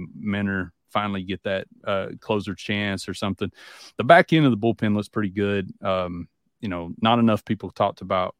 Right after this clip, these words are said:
Colin McHugh, last year. I thought that was one of the most unsung signings of the year, just because he can go out and throw one inning in the eighth, or he can come in in the fifth and give you three innings if you, if you need it.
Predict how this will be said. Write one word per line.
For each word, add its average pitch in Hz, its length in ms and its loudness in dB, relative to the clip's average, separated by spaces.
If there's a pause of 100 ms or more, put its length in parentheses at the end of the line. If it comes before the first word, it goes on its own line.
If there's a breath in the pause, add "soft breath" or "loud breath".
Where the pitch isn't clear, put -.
(120)
Colin 104 300 2
McHugh, 92 520 -6 (520 soft breath)
last 98 240 0
year. 98 100 0
I - 20 -2
thought 113 160 0
that 107 100 0
was 101 140 -6
one 104 120 -2
of 95 40 -2
the 95 40 -2
most 98 260 -2
unsung 101 600 -2
signings 101 560 -2
of 98 100 -6
the 95 60 -6
year, 107 280 2
just 95 220 -6
because 95 420 -4 (380 loud breath)
he 123 100 4
can 117 160 -4
go 110 200 4
out 107 180 4
and 107 100 -8
throw 107 200 2
one 107 300 0
inning 101 420 0
in 104 180 -2
the 98 120 -6
eighth, 107 380 -2
or 92 140 0
he 101 120 -4
can 98 140 -4
come 101 220 -2
in 104 100 -2
in 101 140 -2
the 87 60 -6
fifth 107 440 -2
and 92 160 -6
give 98 160 -4
you 95 140 -6
three 104 260 0
innings 87 380 -8
if 95 200 -12
you, 98 220 -8
if 95 260 -8
you 101 80 -6
need 95 260 -2
it. 85 160 -6